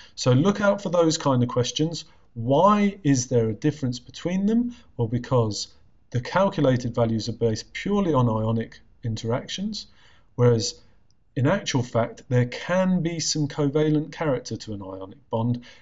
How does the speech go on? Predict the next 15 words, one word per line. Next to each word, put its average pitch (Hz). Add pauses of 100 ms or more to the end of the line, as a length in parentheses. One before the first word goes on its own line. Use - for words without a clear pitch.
(120)
and 127
when 139
will 135
there 131
be 127
the 123
most 139
covalent 104
character? 113 (380)
That's -
when 117
the 110
largest 127
discrepancies 104
arise, 92